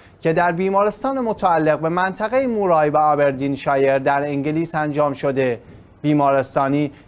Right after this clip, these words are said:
که وظیفهٔ مراقبت از منطقه‌ای بیش از پانصد هزار نفر را به عهده دارد. گفته می‌شود استفاده از این ربات‌ها با بازخورد بسیار مثبت جراحان همراه بوده است. بیشتر مسلمانان در اسکاتلند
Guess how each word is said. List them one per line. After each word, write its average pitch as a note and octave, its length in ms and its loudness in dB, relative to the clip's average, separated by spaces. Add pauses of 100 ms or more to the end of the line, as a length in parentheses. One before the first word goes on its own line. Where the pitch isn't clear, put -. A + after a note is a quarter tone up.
که F3 120 0
وظیفهٔ F#3+ 580 0
مراقبت E3+ 640 2
از D3 220 0
منطقه‌ای C#3 640 0
بیش C#3 240 -6
از D3+ 220 -2
پانصد F3+ 500 -2
هزار E3 340 0
نفر C3+ 360 0
را C#3 140 2
به D#3 160 0
عهده D#3+ 280 -2
دارد. D3 460 2 (640)
گفته D3+ 340 0
می‌شود D#3 520 0 (260)
استفاده G#3 600 0
از G#3+ 220 0
این F3 140 -2
ربات‌ها C#3+ 680 2 (240)
با E3+ 160 2
بازخورد G3 680 2
بسیار E3 460 0
مثبت F#3+ 480 -2
جراحان D3+ 720 2
همراه F3 440 0
بوده D#3 200 0
است. C3 360 0 (500)
بیشتر D3 380 0
مسلمانان E3+ 680 0
در G3+ 200 2
اسکاتلند D3 880 -2